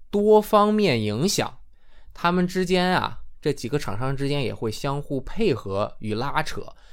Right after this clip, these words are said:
便有了上面这条看起来比较清晰的一个世代更迭的路线。但其实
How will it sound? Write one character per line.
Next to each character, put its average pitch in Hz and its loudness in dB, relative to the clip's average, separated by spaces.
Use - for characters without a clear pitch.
便 156 2
有 107 2
了 104 0
上 220 4
面 113 0
这 107 -2
条 98 -4
看 214 0
起 127 -2
来 95 -2
比 98 -6
较 110 -2
清 160 -4
晰 175 -4
的 127 4
一 101 -2
个 101 -2
世 - -2
代 101 2
更 139 -2
迭 98 -4
的 104 0
路 123 -2
线。 147 -2
但 180 2
其 170 2
实 147 4